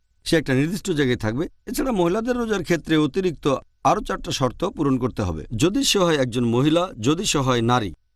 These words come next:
তার ক্ষেত্রে রোজা বাধ্যতামূলক হতে গেলে অতিরিক্ত আরও চারটা শর্ত পূরণ করতে হবে। এক নম্বর, সে সময় তার রজস্রাব হবে না।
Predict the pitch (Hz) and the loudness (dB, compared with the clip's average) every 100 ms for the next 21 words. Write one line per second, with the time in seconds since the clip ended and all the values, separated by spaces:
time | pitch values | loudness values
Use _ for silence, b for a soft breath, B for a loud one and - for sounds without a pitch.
0 | - 254 156 - 214 254 165 143 170 135 | -6 -2 0 0 -2 -2 0 2 2 0
1 | 113 104 120 185 214 175 - 104 113 139 | -2 -2 -4 -4 -2 -2 -2 -4 0 2
2 | 123 135 175 - _ _ 127 135 233 254 | 2 2 0 -4 _ _ -4 -2 -4 -2
3 | 196 175 135 131 107 135 123 117 208 240 | 0 0 0 -2 -2 -4 -4 -4 -6 -2
4 | 147 120 110 - 78 80 113 110 165 170 | -2 0 -4 -6 -6 -4 -4 0 0 0
5 | 202 349 _ _ _ - 160 - 202 202 | 0 -4 _ _ _ 0 0 0 0 0
6 | 202 170 156 147 135 139 139 156 156 190 | 0 0 0 0 0 0 -2 -2 -2 -2
7 | 110 117 123 117 | 0 2 2 0